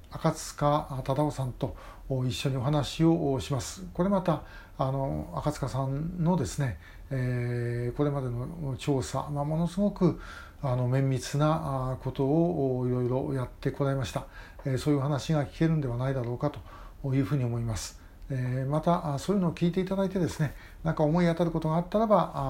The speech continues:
ー、私たちの方へお知らせいただければというふうに思います。えー、今日は、あー、様々な事件と事件のですね、つながりについてお話ししました。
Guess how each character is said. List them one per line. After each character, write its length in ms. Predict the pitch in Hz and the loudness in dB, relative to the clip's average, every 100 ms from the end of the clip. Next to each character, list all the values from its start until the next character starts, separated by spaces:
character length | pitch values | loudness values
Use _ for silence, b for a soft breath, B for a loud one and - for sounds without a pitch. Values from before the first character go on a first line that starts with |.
| 127 | -2
ー、 40 | 127 | -2
私 240 | 131 - | -4 -4
た 100 | 120 | -4
ち 120 | - | -4
の 100 | 123 | -4
方 260 | 101 147 165 | 0 2 2
へ 180 | 190 - | 2 -2
お 80 | - | -6
知 140 | - | -4
ら 100 | 127 | -4
せ 240 | - 180 180 B B - | 0 -2 -2 B B -4
い 40 | |
た 120 | 139 143 | 2 2
だ 100 | 143 | 4
け 80 | |
れ 60 | 170 | 2
ば 100 | 131 | 2
と 200 | - - - 135 | -2 -8 -6 -2
い 80 | 131 | 0
う 20 | 123 | 0
ふ 80 | |
う 40 | 143 | -2
に 80 | 127 | -2
思 160 | 120 | -2
い 40 | 120 | -2
ま 120 | 123 | -4
す。 220 | - B B B - | -6 B B B -6
え 260 | 139 131 123 | -2 0 2
ー、 60 | |
今 180 | 175 147 | 2 4
日 40 | 147 | 4
は、 340 | 180 170 131 | 2 0 -4
あ 40 | |
ー、 20 | 120 | -2
様 240 | 151 180 | 0 2
々 180 | 185 151 | 2 0
な 140 | 131 | 0
事 160 | 117 147 | -2 0
件 220 | 208 170 | 2 2
と 120 | 120 | -2
事 140 | 110 160 | -4 0
件 160 | 170 | 0
の 100 | 117 | 0
で 60 | 101 | -6
す 120 | - | -4
ね、 140 | 139 B B B - | -4 B B B -4
つ 120 | 151 | 2
な 100 | 196 | 2
が 120 | 202 | 4
り 120 | 208 | 2
に 140 | 196 175 | 2 0
つ 140 | 175 | 0
い 80 | 160 | 2
て 200 | 190 190 | 0 -2
お 60 | 113 | -6
話 200 | 107 - | -4 -6
し 20 | |
し 60 | - | -8
ま 60 | |
し 80 | - | -8
た。 120 | - | -10